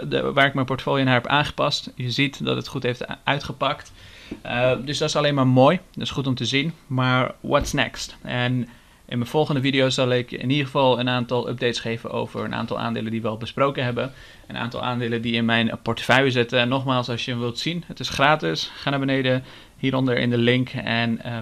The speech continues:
bekijk het. En ik ben benieuwd wat je ervan vindt. Daarnaast, ehm, wil ik even zeggen aan alle leden, alle nieuwe leden, leuk dat jullie, eh, er zijn.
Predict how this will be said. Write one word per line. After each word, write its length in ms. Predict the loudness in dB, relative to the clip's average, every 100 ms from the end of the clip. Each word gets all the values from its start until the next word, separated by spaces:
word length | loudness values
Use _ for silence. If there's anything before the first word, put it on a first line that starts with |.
| -8
bekijk 440 | -8 0 2 2
het. 140 | -4 -6
En 80 |
ik 80 | -4
ben 120 | -2
benieuwd 220 | -2 -4 -6
wat 180 | -8
je 100 | -8
ervan 560 | -8 -8 -8 -8 -6 -8 -12 -20 -20 -20 -20
vindt. 440 | -6 -4 -4 -8 -20 -20 -20 -20 -20 -20 -10 -4
Daarnaast, 560 | 0 2 2 0 -6 -12 -12
ehm, 460 | -6 0 2 2 0
wil 140 | -2
ik 80 | -2
even 200 | -2 0
zeggen 360 | 2 0 0 -2
aan 280 | 0 0 0
alle 400 | 0 0 0 -2 -8 -4
leden, 320 | 0 2 0
alle 160 | 0 0
nieuwe 200 | 0 0
leden, 280 | 0 0
leuk 200 | 0 0
dat 100 | -2
jullie, 440 | -8 -6 -4 -4 -4
eh, 260 | -6 -6
er 80 | -4
zijn. 320 | -2 -2 -4